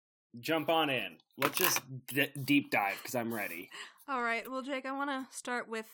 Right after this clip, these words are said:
Speaker 2: kind of two questions for you. Um, so the first
Speaker 1: Yes.
Speaker 2: question, you're an actor, so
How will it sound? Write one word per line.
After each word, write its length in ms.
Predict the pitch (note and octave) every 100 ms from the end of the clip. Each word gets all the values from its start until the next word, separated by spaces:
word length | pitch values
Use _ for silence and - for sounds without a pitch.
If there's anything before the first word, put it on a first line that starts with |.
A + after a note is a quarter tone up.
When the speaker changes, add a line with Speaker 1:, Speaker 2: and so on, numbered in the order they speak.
| - _ _
Speaker 2:
kind 240 | - B3+ A3+
of 140 | A3
two 160 | - A#3
questions 600 | - G#3+ - G3 G#3 -
for 100 | -
you. 320 | - - - - _ _ _ _ _ -
Um, 260 | A#3 G#3+ A3
so 120 | B3
the 60 | A#3
first 240 | C4+ B3+ -
Speaker 1:
Yes. 260 | A#3 A3
Speaker 2:
question, 360 | B3 A#3 A3+ A3+ _ _ _ _ _ _ -
you're 220 | B3 C#4+
an 120 | F4
actor, 560 | C4+ F3 - G3+ A2 B3
so 500 | - - B3 A#3+ A#3